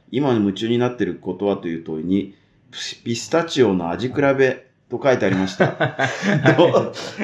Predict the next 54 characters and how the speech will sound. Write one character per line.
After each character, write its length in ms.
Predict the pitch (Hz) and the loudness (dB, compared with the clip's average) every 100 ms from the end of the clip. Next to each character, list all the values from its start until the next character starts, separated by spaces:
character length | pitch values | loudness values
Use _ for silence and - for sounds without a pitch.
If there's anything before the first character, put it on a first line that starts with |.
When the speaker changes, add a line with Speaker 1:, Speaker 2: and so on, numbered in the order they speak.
| - | -4
Speaker 2:
は 80 | 143 | -4
い。 160 | 120 - _ - 202 202 214 - - _ | -8 -10 _ -16 -10 -6 -4 -4 -8 _
Speaker 1:
す 160 | - | -2
ご 120 | 131 156 | 2 2
く 180 | - | 2
面 240 | 117 117 135 | 2 2 2
白 240 | - 160 | 4 4
い 40 | 135 | 4
と 100 | 131 | 2
思 120 | 127 | 0
っ 60 | |
た 100 | 127 | 0
ん 60 | 110 | -2
で 60 | 104 | -2
す 60 | |
け 100 | 104 | -2
ど、 20 | 101 | 0
Speaker 2:
は 40 | |
い。 20 | |
Speaker 1:
ど 60 | 127 | 0
ん 40 | |
な 80 | 135 | 0
こ 100 | 117 | 0
と 120 | 107 | -2
で 80 | 95 | -4
す 120 | 95 | -4
か 120 | 95 98 | -2 -4
っ 80 | |
て 80 | 90 | -2
こ 60 | 139 | -2
と 60 | |
で。 60 | 107 | -2
Speaker 2:
は 40 | |
い。 60 | 85 - _ - - 123 123 - | -4 -12 _ -20 -18 -18 -18 -10
あ 440 | - 101 104 98 98 | -4 -2 -2 -4 2
ー、 40 | |
は 100 | 135 | 2
い。 140 | - - - - | 2 -2 -20 -10
あ 80 | 135 | -6
の 1500 | 139 143 139 135 135 131 131 123 120 117 113 107 104 107 117 - _ _ _ _ _ _ _ 131 | -2 -2 -2 0 0 0 -2 -2 -4 -4 -6 -8 -8 -8 -10 -14 _ _ _ _ _ _ _ -10
ー、 20 | |
ピ 100 | 175 | -8
ー 60 | 160 | 2
テ 60 | |
ィ 40 | 180 | 2
ー 20 | 165 | 4
エ 20 | |
ー 40 | |
の、 180 | 127 104 | 2 2
お 600 | 87 - 92 92 92 92 | -2 -6 -10 -10 -10 -10
ー、 40 | - | -6
広 180 | 120 | -4
報 140 | 123 113 | 0 -2
誌 400 | - 170 156 | -4 -12 -12